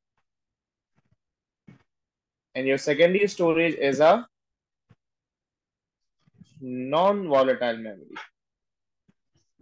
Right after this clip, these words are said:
तो जब भी हमें कोई data permanent store करना है,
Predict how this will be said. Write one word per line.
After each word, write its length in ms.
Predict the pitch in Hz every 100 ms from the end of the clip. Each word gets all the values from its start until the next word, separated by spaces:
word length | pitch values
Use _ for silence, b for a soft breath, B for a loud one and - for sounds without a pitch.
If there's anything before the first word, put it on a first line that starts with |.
| _ _ _ _ _ _ _ _ _ _ _ _ _ _ _ _ _ _
तो 60 | -
जब 260 | 160 170 185
भी 100 | 262
हमें 220 | 247 254
कोई 100 | 262
data 260 | 208 220
permanent 560 | 262 - 165 180 247 277
store 580 | - - - 220 214 208
करना 220 | 196 202
है, 180 | 220